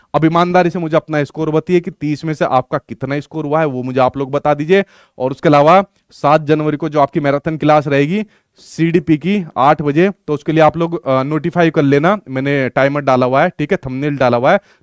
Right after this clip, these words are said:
नोटिफिकेशन on कर लेना, चैनल को सब्सक्राइब कर लेना, क्योंकि अभी आपकी संपूर्ण ईवीएस, एनसीईआरटी, संपूर्ण सोशल साइंस, संपूर्ण साइंस और संपूर्ण आपकी इंग्लिश आने वाली है, ठीक है। और फिर मैं आपके लिए हार्ड पेपर लाऊंगा आपके एग्जाम तक, फिर कुछ आसान चीज नहीं चलेगी, ठीक है।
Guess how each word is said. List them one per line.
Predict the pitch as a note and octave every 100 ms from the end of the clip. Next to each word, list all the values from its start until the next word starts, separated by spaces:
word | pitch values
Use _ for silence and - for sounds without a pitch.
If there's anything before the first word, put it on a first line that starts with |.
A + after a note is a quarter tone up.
| C3
नोटिफिकेशन | C3 C#3 C3+ D3+ C#3 B2
on | B2
कर |
लेना, | B2+ C#3+ F#3+ G3+ _ _ -
चैनल | D#3+ F3
को | F#3+
सब्सक्राइब | E3 C#3 F3+ G3
कर | G#3
लेना, | G3 G#3
क्योंकि | G3+ F#3+ F3
अभी | E3
आपकी | E3 - F3
संपूर्ण | D#3+ D3 D#3 D#3+
ईवीएस, | C3+ B2+ F3 D#3
एनसीईआरटी, | C3 B2+ C#3+ C3+ C3+ G3+
संपूर्ण | G3 C#3+ B2+ D#3+
सोशल | D3+ B2+ A#2
साइंस, | C3 D#3+ F#3+ F#3
संपूर्ण | C#3 B2+ E3+ G#3 - _ _ _ _
साइंस | - C3+ F3+ A3
और | F#3
संपूर्ण | E3+ D3+ C3+ F3+ F3
आपकी | C3 -
इंग्लिश | G#3 - F3+ E3 B2
आने | G#2
वाली | F#2 F2
है, | G2+
ठीक | - G3
है। | G#3 _ -
और | F#3
फिर | A3+ G#3+
मैं | G3
आपके | D3+ D#3+
लिए | G3
हार्ड | G#3 C#3+ D3
पेपर | D#3 E3 D#3+
लाऊंगा | B2 B2 F3
आपके | E3 F3
एग्जाम | C3+ B2 B2+
तक, | E3 A3 _ _ _
फिर | - F#3+
कुछ | G#3 F3
आसान | D#3 D#3 D#3
चीज | D#3 D3+
नहीं | B2+ G#2+
चलेगी, | F2 E2+ G2+
ठीक | -
है। | G#3+